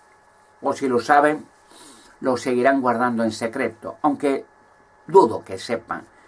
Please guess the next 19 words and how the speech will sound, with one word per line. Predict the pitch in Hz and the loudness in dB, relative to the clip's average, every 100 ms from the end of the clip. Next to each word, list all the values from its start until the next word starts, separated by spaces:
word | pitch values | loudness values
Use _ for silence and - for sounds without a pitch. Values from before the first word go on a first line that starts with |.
| - _ _ _ - | -20 _ _ _ -2
quién | 156 170 | 2 2
hizo | 170 - | 0 2
aquella | 139 123 117 113 | 2 2 0 0
nave, | 123 143 - - _ _ _ _ _ _ _ _ _ _ _ - | 0 -2 -6 -16 _ _ _ _ _ _ _ _ _ _ _ 0
quién | - 170 | 4 4
es | 143 147 | 2 0
esa | 120 123 | -2 0
mujer | 110 107 143 160 165 - _ _ _ _ | 0 -2 -2 -2 -4 -16 _ _ _ _
y | 123 | 2
algo | 123 127 | 2 4
más | 135 160 - | 4 2 0
que | 120 | -4
encontraron. | 110 113 113 110 117 113 - - - - - - _ _ _ _ _ _ _ _ _ _ - | -4 -2 -4 -2 -2 -2 -8 -14 -18 -20 -20 -20 _ _ _ _ _ _ _ _ _ _ 2
¿Y | 165 160 - - | 4 4 -2 0
qué | 160 | 2
hacía | 135 151 147 | 2 2 2
en | 139 | 4
la | 147 | 4
luna? | 165 156 98 87 | 2 0 -4 -10